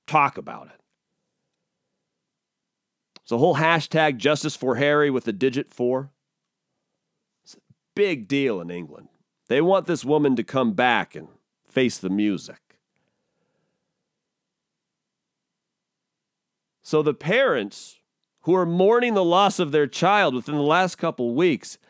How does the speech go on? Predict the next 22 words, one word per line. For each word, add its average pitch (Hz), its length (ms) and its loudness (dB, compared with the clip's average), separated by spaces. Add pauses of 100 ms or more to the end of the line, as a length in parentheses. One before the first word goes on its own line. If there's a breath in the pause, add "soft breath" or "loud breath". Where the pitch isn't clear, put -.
(300 soft breath)
they're 202 340 2
actually 185 560 0
in 196 180 2
America, 151 720 2 (340)
and 143 200 0
they 185 160 2
were 208 160 2
here 196 180 0
to 165 120 0
lobby 175 580 2
the 139 160 0
White 147 320 0
House 101 360 -2
to 92 260 -4 (120)
send 196 540 0
this 202 200 2
woman 147 380 2
back 135 440 0
to 95 100 -12
face 180 380 0
the 156 100 -14
justice. - 720 -6